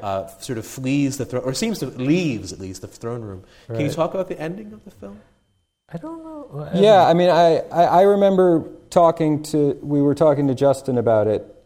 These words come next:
Speaker 3: and, you know, about how interesting it is that it's Banquo's, you know, we, we don't, Malcolm takes over the throne, but it's Banquo who's been prophesied
Speaker 1: Right.
Speaker 3: to be the, you know, the father of, of the heir. So that means Fleance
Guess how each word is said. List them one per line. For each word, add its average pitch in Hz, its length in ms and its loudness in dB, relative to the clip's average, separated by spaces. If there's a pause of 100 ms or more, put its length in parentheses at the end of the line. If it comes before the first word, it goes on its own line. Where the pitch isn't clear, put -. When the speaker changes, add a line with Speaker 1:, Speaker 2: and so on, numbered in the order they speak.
(140)
Speaker 3:
and, 107 600 -4 (720)
you 185 100 -2
know, 139 160 6
about 120 180 6
how 127 160 8
interesting 147 500 2
it 110 120 2
is 104 280 0
that 113 180 2
it's - 500 -2 (160)
Banquo's, 117 840 2
you 127 100 -4
know, 120 100 0
we, 117 140 0
we 117 160 0
don't, 151 320 2
Malcolm 156 460 4
takes 127 240 2
over 107 200 2
the 101 140 -2
throne, 101 500 0 (540)
but 123 140 6
it's 117 180 2
Banquo 139 600 4
who's 104 180 -2
been 101 180 -6
prophesied 104 680 0
Speaker 1:
Right. - 60 -12
Speaker 3:
to 98 180 -6
be 95 240 -2
the, 92 200 -4 (160)
you 101 80 -6
know, 90 160 -4
the 87 100 -6
father 87 460 0
of, 82 160 -10 (220)
of 82 180 -8
the 95 140 2
heir. 113 360 2 (400)
So 104 680 4 (340)
that 120 200 4
means 110 200 0
Fleance 107 800 -2